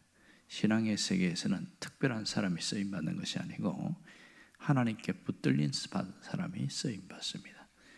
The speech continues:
오늘 본문에 나오는 바로 이 에훗이라는 사람이 그랬어요. 이스라엘을 보면 열두 사사가 있는데 에훗은 두 번째 사사입니다.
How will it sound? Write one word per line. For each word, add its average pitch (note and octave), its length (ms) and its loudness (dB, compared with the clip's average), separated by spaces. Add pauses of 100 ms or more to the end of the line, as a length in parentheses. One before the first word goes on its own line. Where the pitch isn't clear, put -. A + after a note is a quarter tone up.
(460)
오늘 A2 180 10
본문에 G#2 340 12
나오는 F#2 680 8
바로 - 380 0 (220)
이 G2 160 2 (140)
에훗이라는 G2+ 680 4
사람이 - 460 -2
그랬어요. - 440 -4 (840)
이스라엘을 A#2+ 540 10
보면 G#2 260 8
열두 A2 440 8
사사가 G2+ 500 6
있는데 G2+ 760 4 (500)
에훗은 G2+ 840 4 (100)
두 G2+ 240 6
번째 A#2+ 600 4
사사입니다. D#2+ 880 2